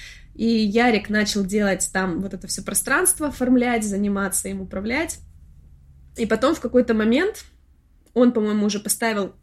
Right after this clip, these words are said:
парня, что ли, там как бы на подмогу себе на самом баре. А нам... а у нас... а мы тогда расширялись. То есть у нас не было администратора, мы вот как бы сами там людей встретили, отметочки поставили об абонементе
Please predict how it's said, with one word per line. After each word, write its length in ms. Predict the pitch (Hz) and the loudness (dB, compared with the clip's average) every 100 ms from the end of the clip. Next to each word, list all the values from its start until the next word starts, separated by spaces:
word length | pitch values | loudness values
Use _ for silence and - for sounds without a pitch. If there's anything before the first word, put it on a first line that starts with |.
| _ - | _ -2
парня, 360 | 247 330 302 | 0 2 2
что 340 | 262 - 233 277 | 0 -2 -2 0
ли, 100 | 262 | 0
там 360 | 254 220 208 196 | -2 -4 -4 -6
как 200 | - 196 | -12 -12
бы 300 | 196 196 214 - | -10 -12 -14 -6
на 120 | 220 | -6
подмогу 540 | 214 226 214 220 220 214 | -2 -2 0 0 0 -2
себе 420 | - 202 202 202 - - - - - | -2 -2 -2 -4 -14 -20 -20 -20 -6
на 140 | 214 | -2
самом 360 | 208 220 208 208 | 0 0 2 0
баре. 340 | 202 202 202 - _ - _ _ _ _ _ | -2 -4 -6 -12 _ -20 _ _ _ _ _
А 140 | 214 | 2
нам... 360 | 220 233 294 403 427 - - - - _ - | 6 6 6 4 0 -4 -8 -12 -20 _ 2
а 100 | 233 | 6
у 60 | 233 | 8
нас... 400 | 294 370 - - _ | 8 6 2 -2 _
а 60 | 208 | 4
мы 160 | 220 302 | 6 6
тогда 420 | - 214 196 220 | 4 0 2 2
расширялись. 720 | 233 - 233 220 214 170 160 | 4 4 4 4 2 0 -2
То 80 | - | -4
есть 120 | 185 | 0
у 40 | 226 | 2
нас 160 | 240 | 4
не 120 | 277 269 | 4 4
было 180 | 240 | 4
администратора, 840 | 208 202 208 - 254 339 370 269 226 | 2 2 2 4 4 2 2 0 2
мы 180 | 208 | 2
вот 180 | 208 202 | 0 -2
как 160 | - 196 | -4 -4
бы 80 | 202 | 0
сами 340 | - 202 190 | 2 2 -2
там 360 | 185 190 190 202 | -6 -8 -6 -2
людей 260 | 214 208 | -2 0
встретили, 540 | 208 - 370 415 285 247 | -4 -2 -2 2 4 4
отметочки 540 | 214 220 208 202 - | 2 0 -2 -4 -12
поставили 480 | - - 269 339 285 | -10 -6 -4 -2 0
об 180 | 254 226 | -2 -2
абонементе 760 | 214 226 226 226 220 208 196 | 0 0 0 0 -2 -4 -8